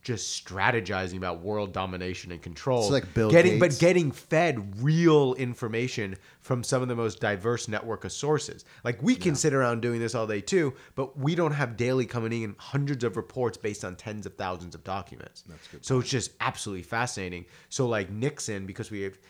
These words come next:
Speaker 1: he just probably loved sitting around circle jerking, as he said, faggoty way, just talking about world domination and just, like, his thoughts on every person, every group of people,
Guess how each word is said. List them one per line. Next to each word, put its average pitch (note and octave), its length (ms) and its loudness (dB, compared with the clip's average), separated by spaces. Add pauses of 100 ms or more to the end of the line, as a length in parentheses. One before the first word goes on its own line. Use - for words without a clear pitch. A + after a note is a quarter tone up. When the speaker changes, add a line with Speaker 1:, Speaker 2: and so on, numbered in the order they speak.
(100)
Speaker 1:
he C#3 160 -6
just A#2+ 200 -6
probably A2 280 -4
loved G#2 260 -4
sitting G#2 240 -6
around G2+ 180 -6
circle A#2 380 -6
jerking, G2 420 -8
as G2 140 -6
he G2+ 80 -10
said, F#2 220 -6
faggoty G#2 500 -2
way, G#2+ 360 -2 (260)
just C3 180 -2
talking C3 240 4
about A2 200 0
world A#2 260 2
domination A2 560 -2
and G2+ 180 -6 (260)
just, B2 140 -2
like, C3 220 2
his C#3+ 200 2
thoughts C#3+ 280 6
on C3 180 4
every D#3+ 320 6
person, D#3 600 0 (380)
every D#3 280 4
group C3+ 260 -2
of C#3 100 -6
people, C3+ 600 0